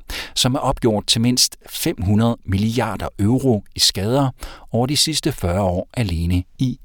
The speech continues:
E U. Tørke og vandknaphed, intensiveret af konkurrencen mellem landbrug, industrier og andre sektorer,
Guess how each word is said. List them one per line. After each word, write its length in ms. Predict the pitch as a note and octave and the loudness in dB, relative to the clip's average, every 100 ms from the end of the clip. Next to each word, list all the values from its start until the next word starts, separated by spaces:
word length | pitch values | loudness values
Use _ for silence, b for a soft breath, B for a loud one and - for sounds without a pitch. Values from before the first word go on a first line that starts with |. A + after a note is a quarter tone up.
| - | -6
E 140 | A2 G2+ | -4 -2
U. 160 | E2 - - - - - B B B B B | -6 -8 -18 -20 -20 -16 B B B B B
Tørke 440 | - C3+ C#3+ D#3 D3+ | -2 2 2 0 0
og 160 | C#3+ B2 | 0 0
vandknaphed, 720 | G2+ C#3 - F2+ - F2+ E2 - - | -2 -2 -2 -2 0 -2 -2 -6 -4
intensiveret 680 | C3+ C#3 D3 C3 D#3+ E3 G#2+ - | 0 2 2 0 0 0 0 0
af 180 | F2 D#2 | -4 -4
konkurrencen 680 | F2+ E2 E2 F#2+ - - F2+ | -4 -2 0 0 2 0 0
mellem 220 | D#2 D2+ | -2 -2
landbrug, 640 | D2+ G#2+ C3+ - G#2+ - | 0 0 0 2 2 0
industrier 600 | E2+ D#2 - B2+ C#3+ A#2+ | -4 -2 -2 0 0 0
og 300 | E2+ D2+ - | -2 -2 -2
andre 240 | G#2+ C3+ G#2 | -2 0 0
sektorer, 680 | - D#2+ - A#2+ C3 D3 | 0 -2 -2 2 4 4